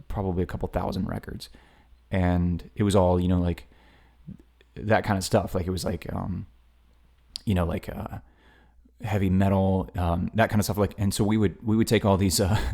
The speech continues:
<laughs> we would take all these records and start a fire and just, like, start throwing these and, like, slinging these records like Frisbees onto the fire and stuff. And I remember that was a lot of fun as a five or six-year-old and thinking, you know, and it, it was like a, it was like a crusade for us.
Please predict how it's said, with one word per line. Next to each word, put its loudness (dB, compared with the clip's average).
<laughs> -20
we 4
would 8
take 4
all 6
these 0
records 0
and 0
start 2
a -4
fire 2
and -4
just, -6
like, -8
start -6
throwing 2
these -2
and, -4
like, -4
slinging 4
these -2
records -2
like -6
Frisbees -2
onto -2
the -12
fire 0
and -4
stuff. -8
And 4
I 6
remember 8
that 2
was -2
a 2
lot 0
of -4
fun 4
as -2
a -6
five -2
or -4
six-year-old -6
and 0
thinking, -2
you 0
know, 2
and 4
it, 6
it 2
was 4
like 2
a, 4
it 2
was 2
like 2
a -4
crusade 4
for 2
us. -2